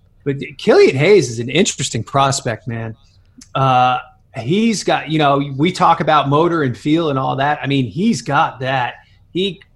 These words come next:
he can read the game. He's got a lot of really advanced moves. Uh,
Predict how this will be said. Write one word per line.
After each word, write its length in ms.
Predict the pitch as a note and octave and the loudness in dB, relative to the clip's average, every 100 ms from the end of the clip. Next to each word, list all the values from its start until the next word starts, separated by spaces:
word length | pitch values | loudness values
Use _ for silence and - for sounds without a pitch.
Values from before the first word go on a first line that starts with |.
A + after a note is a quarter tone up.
| _ _ | _ _
he 140 | F3+ | -10
can 240 | F#3 E3 C3+ | -4 -4 -2
read 320 | C#3+ F3 F3+ | 2 2 0
the 40 | |
game. 420 | C3+ C#3+ D#3+ E3+ C3+ | -2 -2 0 -2 -2
He's 180 | C3 | -4
got 160 | - D3 | -2 0
a 40 | |
lot 280 | B2 C3+ D#3+ | 2 2 2
of 80 | C3 | 2
really 320 | C#3 E3 D3 | 0 2 0
advanced 580 | A#2 A#2 D3 D3+ - - | 0 0 0 -2 -6 -6
moves. 640 | C3 D#3 D#3+ D#3+ C#3 - _ _ _ - | -4 -4 -4 -8 -12 -18 _ _ _ -8
Uh, 440 | C3 B2 B2 B2 | 0 2 2 -2